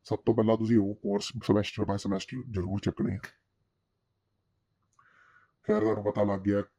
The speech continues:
ਜੇ ਤੁਹਾਡੇ ਕੋਲ ਇਹ ਕਾਲਜ ਦੀ ਉਦਾਂ ਤਾਂ ਲਿਸਟ ਹੁੰਦੀ ਆ, ਹਰੇਕ ਮੇਜਰ ਦੇ ਸਬਜੈਕਟਾਂ ਲਿਖੇ ਹੁੰਦੇ, ਜੇ ਨਾ ਲਿਖੇ ਹੋਣ,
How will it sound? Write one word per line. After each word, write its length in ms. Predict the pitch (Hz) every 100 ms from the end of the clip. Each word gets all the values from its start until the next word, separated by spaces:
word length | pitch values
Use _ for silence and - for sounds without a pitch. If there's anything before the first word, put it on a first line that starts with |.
| -
ਜੇ 200 | 120 107
ਤੁਹਾਡੇ 220 | 123 117
ਕੋਲ 240 | 110 117 113
ਇਹ 60 | 113
ਕਾਲਜ 400 | - 101 104 107
ਦੀ 80 | 117
ਉਦਾਂ 240 | 104 95
ਤਾਂ 120 | 113
ਲਿਸਟ 240 | 104 101 -
ਹੁੰਦੀ 360 | 104 95 98
ਆ, 160 | 110 135 117
ਹਰੇਕ 220 | 104 107 - _ _
ਮੇਜਰ 420 | 98 101 92 95 107 - _ -
ਦੇ 220 | 110 104
ਸਬਜੈਕਟਾਂ 600 | 104 98 98 95 - 101
ਲਿਖੇ 220 | 104 92 98
ਹੁੰਦੇ, 260 | 101 110 - _ - - _ _ _ _ -
ਜੇ 200 | 98 110
ਨਾ 200 | 117 104
ਲਿਖੇ 280 | 98 95 101
ਹੋਣ, 220 | 95 98